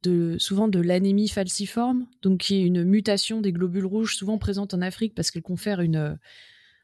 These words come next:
quand elle est, quand on est hétérozygote, donc on a la moitié mutée, on lui confère une résistance au paludisme, mais quand on a une double mutation, par contre,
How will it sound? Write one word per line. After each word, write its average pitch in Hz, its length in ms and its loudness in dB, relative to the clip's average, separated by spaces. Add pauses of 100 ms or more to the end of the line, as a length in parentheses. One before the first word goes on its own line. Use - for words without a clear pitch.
(160)
quand 202 200 2
elle 208 200 4
est, 208 340 2
quand 202 220 -4
on 214 40 4
est 202 200 4
hétérozygote, 208 880 0
donc 165 180 -8
on 170 80 -6
a 160 80 -2
la 160 80 -2
moitié 190 320 2
mutée, 190 420 2
on 156 100 -2
lui 165 120 -10
confère 180 340 -2
une 160 140 2
résistance 208 500 -2
au 196 60 0
paludisme, 180 560 -2
mais 175 100 4
quand 180 220 -2
on 190 100 -2
a 185 120 -2
une 165 260 -2
double 202 260 4
mutation, 190 520 0
par - 180 -6
contre, - 320 -2